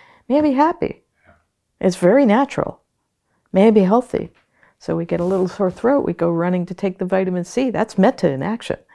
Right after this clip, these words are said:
So simple, "May I be happy, may I be healthy." Once we have that basic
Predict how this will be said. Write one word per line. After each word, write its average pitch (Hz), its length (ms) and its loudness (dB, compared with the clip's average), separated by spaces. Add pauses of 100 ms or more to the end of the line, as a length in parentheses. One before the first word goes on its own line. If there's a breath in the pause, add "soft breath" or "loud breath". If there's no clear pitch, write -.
(520 soft breath)
So 214 280 0 (140 soft breath)
simple, 214 500 -2
"May 160 140 -8
I 160 40 -4
be 160 120 -4
happy, 240 560 -2
may 175 160 -6
I 156 40 -8
be 165 120 -6
healthy." 165 520 -8 (840 soft breath)
Once 247 460 0
we 240 220 2
have 247 120 4
that 190 240 0
basic 180 800 0